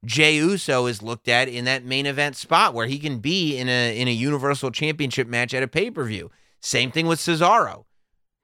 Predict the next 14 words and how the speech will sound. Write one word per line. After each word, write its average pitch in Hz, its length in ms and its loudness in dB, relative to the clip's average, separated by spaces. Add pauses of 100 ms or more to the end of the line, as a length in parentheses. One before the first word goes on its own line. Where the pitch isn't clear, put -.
(420)
Roman 180 520 4
Reigns 175 420 2
being 151 320 -4
this 147 220 -2
champion 175 560 -4
to 120 120 -6
me 117 340 -2
is 123 160 -8
what 131 200 0
made 143 340 2
it 147 140 -2
so 123 300 2
we 131 160 -2
can, 117 360 -2